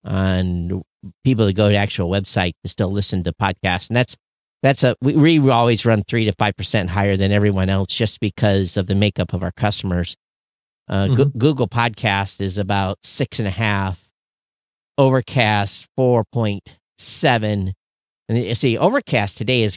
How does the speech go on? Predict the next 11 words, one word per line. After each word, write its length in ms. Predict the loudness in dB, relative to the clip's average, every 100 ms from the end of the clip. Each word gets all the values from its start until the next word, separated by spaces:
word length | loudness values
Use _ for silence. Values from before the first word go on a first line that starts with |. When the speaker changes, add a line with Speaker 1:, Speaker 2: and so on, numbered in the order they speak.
| -6
Speaker 1:
carrying 380 | -2 0 2 0
essentially 760 | 0 0 -2 -2 0 0 0 0
the 140 | -2
same 280 | 0 0 0
type 220 | 0 0
of 60 | -2
traffic 460 | -2 -2 0 -2 -2 -2
that 160 | -2 -4
Stitcher 420 | -10 -2 -2 -2 -4
did 320 | -2 -2 -4
before. 540 | -8 -2 0 0 -2